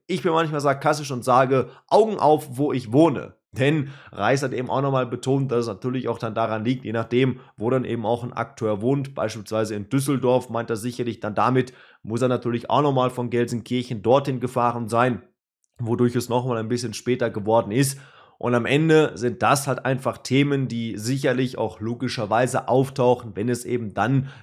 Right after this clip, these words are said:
bei der Mannschaft auch nicht so gut läuft. Hätten wir jetzt beispielsweise jedes Zweitligaspiel gewonnen, ich glaube, dann würden solche Themen gar nicht mal so sehr an die Öffentlichkeit geraten. Und zudem gab es ja auch dann nochmal Aussagen von Paul Seguins Vater,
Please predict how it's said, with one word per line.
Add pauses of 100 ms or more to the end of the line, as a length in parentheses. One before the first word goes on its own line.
bei
der
Mannschaft
auch
nicht
so
gut
läuft. (320)
Hätten
wir
jetzt
beispielsweise
jedes
Zweitligaspiel
gewonnen,
ich
glaube, (240)
dann
würden
solche
Themen
gar
nicht
mal
so
sehr
an
die
Öffentlichkeit
geraten.
Und
zudem (180)
gab
es
ja
auch
dann
nochmal
Aussagen
von
Paul
Seguins
Vater,